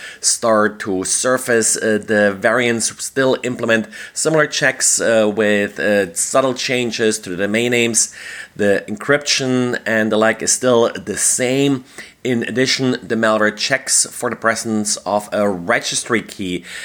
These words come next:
and will not run if it is present. A rendition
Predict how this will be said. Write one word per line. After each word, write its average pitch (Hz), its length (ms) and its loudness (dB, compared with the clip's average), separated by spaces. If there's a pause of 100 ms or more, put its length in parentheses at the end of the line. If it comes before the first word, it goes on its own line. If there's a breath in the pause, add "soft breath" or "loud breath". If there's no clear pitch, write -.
(140 loud breath)
and 107 460 2
will 104 340 2
not 107 460 0
run 110 580 0
if 101 140 -4
it 92 80 0
is - 400 -2
present. 104 640 0 (320 loud breath)
A 104 100 2
rendition 127 520 0